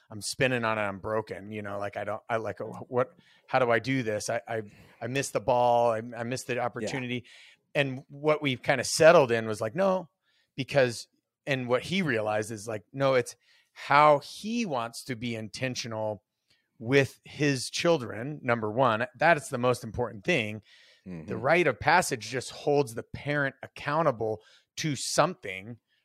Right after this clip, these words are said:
Speaker 1: right? So that they can be
Speaker 2: Yeah.
Speaker 1: intentional literally every day, right? In
Speaker 2: Yep.
Speaker 1: the process of being a parent. And, and,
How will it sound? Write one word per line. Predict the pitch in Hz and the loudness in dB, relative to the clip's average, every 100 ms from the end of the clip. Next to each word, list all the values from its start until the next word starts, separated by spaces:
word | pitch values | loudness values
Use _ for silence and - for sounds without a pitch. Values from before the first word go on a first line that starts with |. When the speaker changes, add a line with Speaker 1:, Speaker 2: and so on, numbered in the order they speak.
| - | -8
Speaker 1:
right? | 120 131 | -6 -6
So | - - 151 | -6 4 4
that | 143 135 | 6 2
they | 135 | 2
can | 131 127 | 0 -2
be | 120 | -4
Speaker 2:
Yeah. | 127 | -2
Speaker 1:
intentional | 117 - 147 127 117 110 _ _ - | -2 -4 -4 -4 -8 -8 _ _ -10
literally | 127 165 156 131 120 | 2 6 6 6 4
every | 113 107 | 4 2
day, | 104 110 80 - _ | -4 -4 -6 -14 _
right? | 117 117 - | -8 -8 -4
In | 151 | -2
Speaker 2:
Yep. | 139 | -2
Speaker 1:
the | 123 | -4
process | - 120 113 120 - | -4 -2 -2 -6 -8
of | 101 - | -8 -8
being | 123 113 110 | -10 -8 -10
a | |
parent. | - 120 110 110 _ _ _ - | -10 -10 -10 -12 _ _ _ -14
And, | 117 123 - | -14 -12 -8
and, | 123 127 | -6 -8